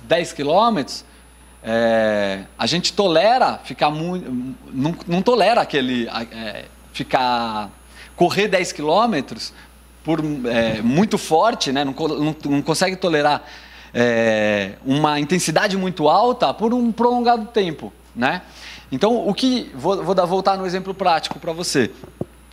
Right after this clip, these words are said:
É, o que, o que a gente deve fazer, no seu caso? Fazer intensidades mais curtas.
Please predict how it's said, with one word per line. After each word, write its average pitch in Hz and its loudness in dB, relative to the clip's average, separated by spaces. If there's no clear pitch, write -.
É, 117 2
o 131 -6
que, 233 4
o 151 0
que 202 -2
a - 6
gente 208 -2
deve 185 2
fazer, 117 -2
no 143 2
seu 165 2
caso? 113 0
Fazer 160 0
intensidades 170 0
mais 196 -2
curtas. 185 -2